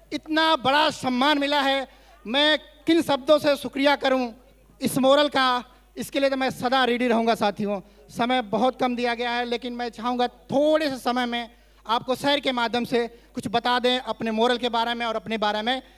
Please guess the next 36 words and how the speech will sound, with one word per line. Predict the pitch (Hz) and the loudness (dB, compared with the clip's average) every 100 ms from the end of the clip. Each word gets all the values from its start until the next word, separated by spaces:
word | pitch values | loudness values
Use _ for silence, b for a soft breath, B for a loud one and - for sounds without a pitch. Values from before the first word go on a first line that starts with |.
| b b 185 | b b -2
"न | 277 | -2
परिचय | 277 320 320 381 370 349 349 | 2 2 4 4 6 6 6
के | 320 | 4
मोहताज | 311 285 285 311 320 285 | 6 4 4 2 2 2
हैं, | 262 294 269 220 - B 226 | 2 2 2 0 -6 B -4
न | |
हौसले | 226 269 311 - 311 294 277 | 0 2 0 2 4 4 4
अभी | 254 262 | 2 0
कम | - 226 180 | 0 -2 -2
हैं, | 185 160 131 _ b b 196 | -4 -6 -10 _ b b -4
न | 269 | -2
परिचय | 320 - 320 302 392 403 381 381 | 0 4 2 2 4 6 6 4
के | 359 | 2
मोहताज | 359 302 311 330 330 269 | 4 4 4 2 4 4
हैं, | 320 294 214 B B - | 4 4 0 B B -2
न | |
हौसले | 277 214 311 311 320 311 | 0 4 2 2 4 4
अभी | 302 262 269 277 | 4 0 0 -2
कम | 254 247 220 | 0 0 0
हैं। | 202 180 147 B B 254 | -2 -4 -8 B B 0
हम | 311 226 | 0 0
जीत | 302 370 370 | 4 4 2
लेंगे | 320 320 311 294 294 | 2 2 4 2 0
सारा | - 269 269 262 | 2 2 2 0
जहां, | 240 233 330 330 | 0 2 2 2
क्योंकि | - - 320 294 269 | -2 -6 -6 -2 0
मोरल | 220 277 294 285 | 6 6 6 4
में | 269 196 | 0 0
बहुत | 208 226 233 | 0 0 0
दम | 240 233 208 | 0 0 0
है, | 233 208 B - | -2 -4 B 0
मोरल | 254 262 247 | 2 2 0
में | 240 202 | -4 -6
दम, | 170 | -8
दम | 143 160 151 | -10 -14 -14
है।" | 135 | -16